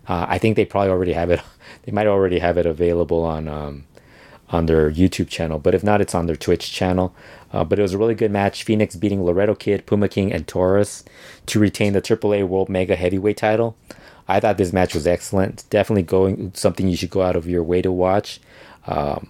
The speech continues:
one of the, one of the better matches I've seen this year. Uh, it didn't have the,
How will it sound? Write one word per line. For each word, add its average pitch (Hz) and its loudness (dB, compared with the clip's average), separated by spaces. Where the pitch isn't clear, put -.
one 98 2
of 95 4
the, 85 4
one 101 0
of 110 0
the 98 0
better 98 2
matches 92 -2
I've 87 -4
seen 92 0
this 98 0
year. 98 4
Uh, - -10
it 117 0
didn't 147 2
have 127 2
the, 107 0